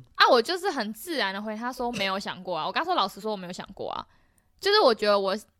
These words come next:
当时候的那个阶段，我没有，没办法顾好自己的话，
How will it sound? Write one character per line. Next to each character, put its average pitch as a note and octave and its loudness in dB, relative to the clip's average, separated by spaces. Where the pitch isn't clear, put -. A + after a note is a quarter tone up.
当 C4 2
时 G#3+ -10
候 A#3+ -2
的 F#3+ -8
那 G#3+ -6
个 G3+ -6
阶 F#3 -8
段， F#3+ -4
我 E3+ -6
没 F3+ -6
有， F#3 -2
没 A#3+ 0
办 F4 2
法 F3+ 0
顾 C#4+ -4
好 F#3 -4
自 A#3 -12
己 E3 -16
的 A2 -8
话， E3+ -4